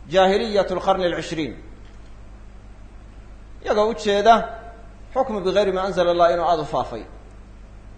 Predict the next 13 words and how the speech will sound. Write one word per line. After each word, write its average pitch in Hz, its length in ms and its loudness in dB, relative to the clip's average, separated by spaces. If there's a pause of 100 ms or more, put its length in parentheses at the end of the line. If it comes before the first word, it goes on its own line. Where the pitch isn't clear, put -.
(880)
Culamadu 262 300 2
waa 269 100 8
naqdiyeen. 147 520 0 (2250)
Waxaana 160 220 -4
yidhahdeen 185 300 4
waa 196 140 2
khalad. 190 200 6 (3500)
Ahlu 175 240 6
cilmiga 190 300 2
radiyeyna 175 440 0
waa 170 120 2
badan 143 160 0
yihiin. 113 180 -8